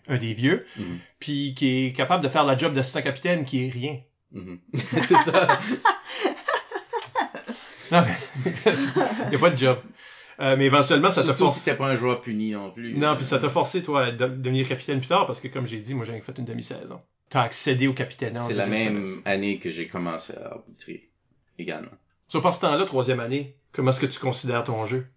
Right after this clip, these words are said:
Speaker 2: Je pense qu'il, il était moyen. Je commençais à essayer plus de choses, à embarquer plus.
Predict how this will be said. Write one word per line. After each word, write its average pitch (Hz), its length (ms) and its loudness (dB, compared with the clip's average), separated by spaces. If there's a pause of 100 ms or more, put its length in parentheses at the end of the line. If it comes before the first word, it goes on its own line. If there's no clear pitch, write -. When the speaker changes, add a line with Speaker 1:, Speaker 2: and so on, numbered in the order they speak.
Speaker 2:
Je - 120 -20
pense 175 300 -4
qu'il, 160 180 2
il 127 200 4
était 127 180 2
moyen. 113 520 2 (140)
Je - 160 -14
commençais 117 340 0
à 107 60 2
essayer 104 320 0
plus - 300 -8
de 107 80 0
choses, 98 440 0
à 98 180 2
embarquer 101 380 0
plus. - 600 -8